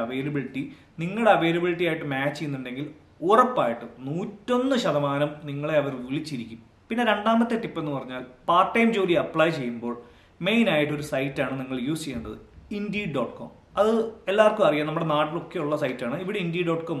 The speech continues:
ഉണ്ട്. Indeed-ലാണ് മിക്ക ഓപ്പർച്യൂണിറ്റീസും വരുന്നത്. വേറെ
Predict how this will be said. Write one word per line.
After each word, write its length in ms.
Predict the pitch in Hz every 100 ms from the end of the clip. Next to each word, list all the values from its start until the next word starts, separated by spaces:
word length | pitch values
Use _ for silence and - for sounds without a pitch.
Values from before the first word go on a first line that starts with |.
| 117
ഉണ്ട്. 200 | 117 - - - - - 175
Indeed-ലാണ് 580 | 202 233 233 190 160 160 147
മിക്ക 320 | 147 - 202 143
ഓപ്പർച്യൂണിറ്റീസും 680 | 139 156 160 151 151 147 151 123 120
വരുന്നത്. 380 | 131 165 127 143 139
വേറെ 220 | 165